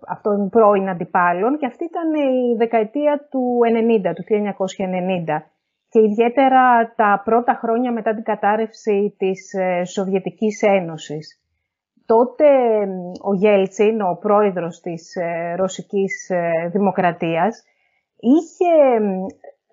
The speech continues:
δώσει μια μεγάλη προτεραιότητα στις σχέσεις της Ρωσίας με το νατο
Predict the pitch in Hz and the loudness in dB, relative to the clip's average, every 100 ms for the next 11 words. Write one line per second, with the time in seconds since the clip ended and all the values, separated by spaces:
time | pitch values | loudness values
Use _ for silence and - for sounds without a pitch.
0 | 226 247 294 320 294 311 277 277 302 285 | -2 0 2 2 0 0 2 2 2 0
1 | 220 220 226 214 214 208 202 175 180 170 | 0 0 2 2 4 4 2 -4 -6 -8
2 | 196 - 220 190 185 175 - 185 185 180 | -12 -6 -2 -2 -4 -14 -10 -8 -6 -6
3 | 180 185 180 175 - 180 175 180 170 180 | -6 -4 -4 -4 -6 -6 -4 -4 -4 -4
4 | 170 160 160 175 202 | -2 -2 -4 -6 -8